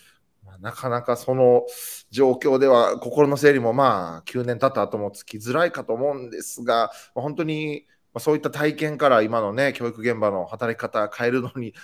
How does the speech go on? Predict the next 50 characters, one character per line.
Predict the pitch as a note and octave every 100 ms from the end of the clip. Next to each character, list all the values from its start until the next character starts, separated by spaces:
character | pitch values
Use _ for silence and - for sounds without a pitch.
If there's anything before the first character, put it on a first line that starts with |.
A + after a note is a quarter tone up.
| _
ま | A#2+
あ、 |
な | C3+
ん |
か | C#3
活 | D3 C#3+
動 |
さ | C3+ D#3
れ |
て | D#3+
る | G3
と | G#3
い | D#3+
う、 | D3+
ま | D3 D3
あ、 | C3+ -
僕 | D#3 D#3
か | - D#3+
ら | D3
の | C3+
な | C#3
ん |
か | C3
こ | - C3+ C3 -
う、 | - - - - _
え | B2+ C3 C3 B2+ A#2+ A2+ G#2+ -
ー、 | B2+
リ | B2
ス | -
ペ | D#3
ク | -
ト | F3
の | D#3+
気 | C3
持 | C3
ち | D3
も | A#2+
込 | B2
め | B2
て、 | B2+ G#2 F#2+
今 | B2
日 |
は |
い | A2+
ろ | A#2+
い |
ろ | G#2+
お |
話 | A2 A2 A#2+
を | A2+